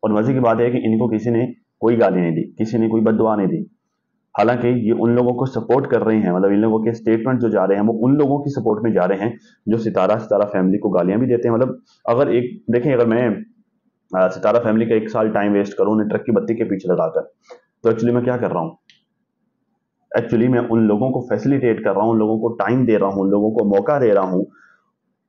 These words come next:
कि वो जो काम कर रहे हैं, गाली गलौज या फिर बददुआएं या फिर जो character assassination या फिर exposing, जो भी काम कर रहे हैं वो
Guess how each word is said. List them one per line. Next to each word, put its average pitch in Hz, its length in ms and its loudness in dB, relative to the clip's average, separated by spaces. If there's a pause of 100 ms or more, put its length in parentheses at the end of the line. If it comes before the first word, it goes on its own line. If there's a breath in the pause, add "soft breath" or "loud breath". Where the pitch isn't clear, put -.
(120)
कि 135 80 0
वो 123 460 0 (160)
जो 117 200 2
काम 120 260 0
कर 113 160 0
रहे 127 160 2
हैं, 95 260 0
गाली 98 200 2
गलौज 95 400 2
या 98 60 0
फिर 98 100 -2
बददुआएं 95 500 2
या 95 120 2
फिर 95 120 -2
जो 92 180 0
character 107 260 -2
assassination 101 580 -4
या 95 80 0
फिर 98 120 -4
exposing, 104 480 0
जो 127 100 0
भी 139 100 -2
काम 107 220 -2
कर 101 120 0
रहे 104 140 0
हैं 113 200 -4 (420 loud breath)
वो 123 260 0